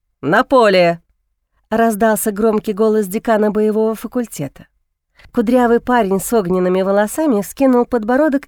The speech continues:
и гордо прошёл к выходу. Задержавшись на секунду возле меня, он бросил в мою сторону убийственный взгляд и прошипел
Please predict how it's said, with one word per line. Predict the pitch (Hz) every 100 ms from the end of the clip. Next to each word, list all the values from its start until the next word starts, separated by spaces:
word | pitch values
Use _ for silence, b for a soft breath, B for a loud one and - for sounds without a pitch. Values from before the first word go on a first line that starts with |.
| -
и | 233
гордо | 226 330 269 285
прошёл | 262 240 254 247
к |
выходу. | 233 185 - 135 143 _ _ _ _ _ B B B B
Задержавшись | 196 220 214 185 208 196 - 180
на | 196
секунду | 170 190 202 196 185
возле | 196 180 190
меня, | 190 240 302 -
он | 226 240
бросил | 233 269 254 233
в | 208
мою | 226 226
сторону | 220 - 233 214 214
убийственный | - 214 196 220 170 - 196 202
взгляд | 190 190 269 277
и | -
прошипел | 254 254 247 277 - 147